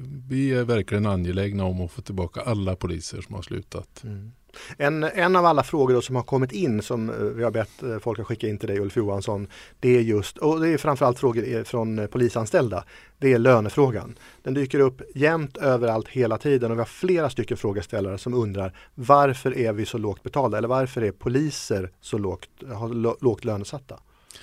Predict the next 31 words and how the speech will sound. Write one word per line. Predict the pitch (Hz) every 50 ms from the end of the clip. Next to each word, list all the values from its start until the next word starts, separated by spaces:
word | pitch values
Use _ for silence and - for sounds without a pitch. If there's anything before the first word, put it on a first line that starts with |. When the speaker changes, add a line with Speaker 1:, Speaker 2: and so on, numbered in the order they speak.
| - - - - - - - - _ _ _ _ -
Speaker 1:
Ja, | - 127 135
man | 147 151 143
kan, | - 170 175 175 175 170 175 185 190 208 202
eller | 180 175
vi | 170 175
kan | - 185 185 180
konstatera | - 202 196 185 - - 190 160 139 180 180 185 175
att, | 160 - -
att | 175 165 160 147 - - - -
vi | 156 151
har | 143 120 - - 156 180 190 170
halkat | 156 165 160 147 - 165 156 139 - 156
efter | 151 147 - - - - 156 165
inom | 170 139 107 98 92
polisen | - 117 98 87 82 - - 95 98
och | 104 107
att | - - 139
vi | 139
har | 117 101 135 131 135 135 135 131 139 - - -
problem | - - 127 110 113 143 160 139 120 113
j-, | 110 110 113 127 135 139 139 147 147 147 127 127
jämfört | 127 117 - 117 110 -
med | 127 123
omgivningen. | 127 101 90 90 110 139 143 113 95 92 90 87 90 92
Och | 95 98 101 101 101 107 - 107
om | 107
vi | 107 107
tittar | - 123 110 - 107
på | 98 123 107
konkurrerande | - 120 113 104 - 120 107 95 107 127 135 127 127 123
verksamheter, | 120 123 110 92 - - 95 90 87 87 85 82 - - - 92 87